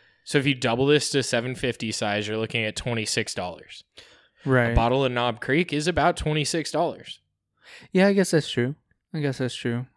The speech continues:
Speaker 2: Um,
Speaker 1: So if you break it down, the price is actually pretty fair.
Speaker 2: Well, and that's what I, that's
Speaker 1: Yeah.
Speaker 2: where I was kind of going, is that, like, I, I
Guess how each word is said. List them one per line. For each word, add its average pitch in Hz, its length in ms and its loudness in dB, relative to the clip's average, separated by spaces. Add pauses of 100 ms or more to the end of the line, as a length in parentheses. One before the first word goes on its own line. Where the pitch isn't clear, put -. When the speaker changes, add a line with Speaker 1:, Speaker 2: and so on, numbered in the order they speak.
(100)
Speaker 2:
Um, 131 440 4
Speaker 1:
So 131 240 2
if 127 100 -2
you 135 80 -2
break 139 260 2
it 143 140 -2
down, 170 280 2
the 151 80 0
price 180 420 2
is 269 160 2
actually 185 560 0
pretty 220 240 2
fair. 226 400 0 (920)
Speaker 2:
Well, 190 140 6
and 180 80 2
that's 165 180 0
what 147 80 2
I, 139 240 4
that's 147 280 2
Speaker 1:
Yeah. 143 100 4
Speaker 2:
where 139 80 8
I 127 60 6
was 120 380 -2 (280)
kind 135 200 0
of 113 120 -4
going, 120 420 2
is 113 160 -10
that, 117 260 0
like, 127 200 -2
I, 123 160 2 (100)
I 123 140 0